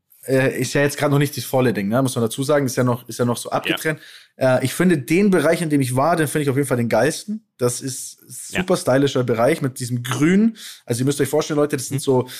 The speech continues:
Speaker 1: so grün gefärbtes Holz mit, ähm, mit, mit braun gemischt, mit so ein bisschen coolen Details, cooler Beleuchtung.
Speaker 2: Ja.
Speaker 1: Also
Speaker 2: Mhm.
Speaker 1: finde ich sehr, sehr geil. Vorne Eingang ist, ist,
Speaker 2: Nice.
Speaker 1: äh, ist auf jeden Fall auch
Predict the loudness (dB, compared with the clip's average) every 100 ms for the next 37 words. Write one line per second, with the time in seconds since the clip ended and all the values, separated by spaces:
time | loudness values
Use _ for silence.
0 | -18 -20 _ -4 -2 -2 0 4 4 4
1 | 0 2 0 -2 -4 0 2 4 2 0
2 | -2 -2 -2 -4 2 4 2 -2 -6 -6
3 | -6 -6 -6 -6 -2 0 2 2 2 2
4 | 0 -2 -6 -4 -4 -2 0 0 0 -6
5 | -12 -18 -20 -20 -20 -20 -20 -20 _ _
6 | 0 2 2 0 2 2 2 0 2 4
7 | 4 4 0 -6 -4 -4 -6 -18 -4 0
8 | 2 0 2 4 4 2 2 2 2 -2
9 | -12 -6 0 2 2 2 2 0 -6 -10
10 | -18 _ 2 2 -2 -12 -12 -6 0 2
11 | 2 -2 -4 -6 -2 -2 0 -4 -4 0
12 | 0 2 2 0 -2